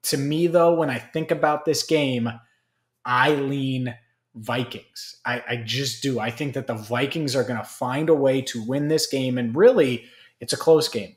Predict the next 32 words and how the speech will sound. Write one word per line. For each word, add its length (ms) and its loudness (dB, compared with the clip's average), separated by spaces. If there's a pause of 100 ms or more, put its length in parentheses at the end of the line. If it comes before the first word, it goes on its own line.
Well, 140 0
what 80 2
do 60 4
we 120 2
know 140 8
about 280 6
Zach 240 2
Taylor? 360 -2 (240)
He 160 -8
hasn't 320 -2
had 100 2
a 60 4
lot 180 4
of 60 2
success 500 -2
in 100 -6
close 340 -4
games. 540 -4 (300)
So 160 -16
call 160 2
me 140 4
crazy, 420 2
call 220 -4
me 100 0
a 60 4
party 320 2
pooper, 280 -8
call 160 2
me 120 0
whatever 260 4
you 140 0
want, 400 0